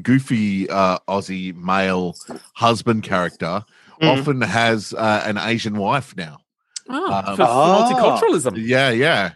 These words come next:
Speaker 1: And so,
Speaker 2: Right.
Speaker 1: uh, so, uh, quite often your, uh, uh, white, uh,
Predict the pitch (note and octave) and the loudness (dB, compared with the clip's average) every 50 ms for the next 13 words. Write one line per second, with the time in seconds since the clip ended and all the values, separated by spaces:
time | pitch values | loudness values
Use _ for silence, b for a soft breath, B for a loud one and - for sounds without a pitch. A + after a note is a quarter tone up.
0 | _ - - A2+ A2+ A2 A2 - - C3 A2 G#2+ D3 E3+ - C#3+ A#2 G#2+ G#2 F2 | _ -8 -6 -6 -4 -4 -6 -6 -4 0 2 4 4 4 4 2 0 -2 -6 -8
1 | G#2+ - - - A#2+ A#2+ A#2 A2+ - A#2 A#2 A2 F#2 F#2+ A2+ A2 A2 A2+ - - | -10 -8 -4 -2 0 0 0 -2 -2 -6 -6 -8 -8 -10 -12 -12 -14 -16 -14 -6
2 | - C3+ C3+ C#3 C3 B2 B2 - - B2 A2 G#2+ G#2 F#2 B B B B B - | -2 2 2 4 4 4 2 0 0 0 0 0 -2 -6 B B B B B -4
3 | G2+ A2+ A2 G#2 G#2+ G#2+ - G#2 G2 F#2+ F#2+ - D#2+ G2 F#2+ F#2+ F2 F#2+ G2 G#2 | -2 0 2 2 0 0 0 0 0 2 0 0 -2 -2 -2 -2 -2 -2 0 2
4 | A2 - - _ _ _ - G2 F#2 F#2 F2+ F2 F2 | 2 2 0 _ _ _ -4 -2 0 0 0 0 -2